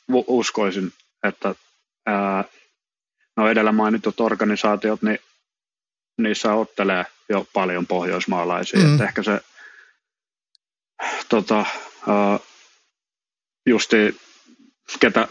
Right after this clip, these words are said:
Speaker 1: ketä Viaplay vastaakaan siitä tuotteesta tai tulee vastaamaan tai millä tavalla he rupeaa sitä kehittämään, niin, niin, niin ehkä semmoista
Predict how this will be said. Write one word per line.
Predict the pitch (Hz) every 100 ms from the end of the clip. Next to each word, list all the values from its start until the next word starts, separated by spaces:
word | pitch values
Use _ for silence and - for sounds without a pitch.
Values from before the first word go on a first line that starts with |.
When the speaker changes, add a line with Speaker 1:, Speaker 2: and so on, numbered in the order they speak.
| -
Speaker 1:
ketä | 123 120 107
Viaplay | 127 107 113 107 104
vastaakaan | 117 113 - 104 95 101 95
siitä | 101 95 98 -
tuotteesta | 120 107 98 - 98 - 101
tai | 101 95
tulee | 95 117 117 104
vastaamaan | 101 98 - 101 92 95 92
tai | - 98
millä | 104 101
tavalla | 95 98 95
he | 98
rupeaa | 95 - 95
sitä | -
kehittämään, | 101 110 95 95 - 98
niin, | 95 - _ _ _ _ _ _ _
niin, | 101 95
niin | 95 92 - _ _ -
ehkä | - 95
semmoista | 98 95 -